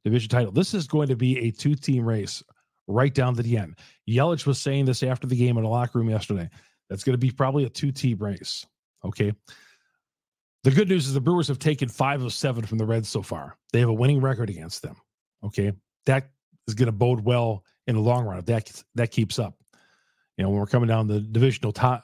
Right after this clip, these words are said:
uh, tiebreakers. So that's, that's gonna be good. Um,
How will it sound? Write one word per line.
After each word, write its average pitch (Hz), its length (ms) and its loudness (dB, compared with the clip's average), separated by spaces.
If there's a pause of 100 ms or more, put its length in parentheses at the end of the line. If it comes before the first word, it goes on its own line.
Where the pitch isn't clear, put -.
uh, 101 440 -2
tiebreakers. 110 640 0 (380)
So - 200 -4
that's, - 560 -4
that's 170 240 0
gonna 151 140 0
be 131 80 2
good. 120 200 -4 (380)
Um, 123 380 0